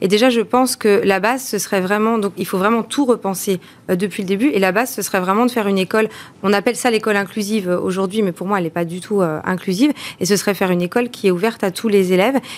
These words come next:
et qui réunisse les compétences, des compétences diverses, c'est-à-dire les compétences qu'on peut avoir aujourd'hui du côté des enseignants spécialisés, de certains professionnels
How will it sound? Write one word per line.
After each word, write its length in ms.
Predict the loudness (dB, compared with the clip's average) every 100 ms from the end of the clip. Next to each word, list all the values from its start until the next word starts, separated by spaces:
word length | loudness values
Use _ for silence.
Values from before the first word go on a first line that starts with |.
| -2
et 140 | 0 2
qui 160 | 4
réunisse 400 | 6 6 4 2
les 100 | -2
compétences, 600 | 0 0 2 2 2 2
des 100 | 0
compétences 400 | 0 0 0 0
diverses, 280 | 0 0 0
c'est-à-dire 240 | 0 0 2
les 100 | 0
compétences 440 | -2 -2 0 -2
qu'on 100 | -4
peut 100 | -2
avoir 160 | 0 2
aujourd'hui 320 | 0 0 -2
du 100 | -4
côté 240 | -4 -2
des 160 | 0 -2 -6 -18 -8 -2
enseignants 380 | 0 2 2 2
spécialisés, 760 | 0 0 2 2 2 4 4
de 60 | 2
certains 300 | -2 -2 -2
professionnels 680 | -2 -2 -2 0 2 0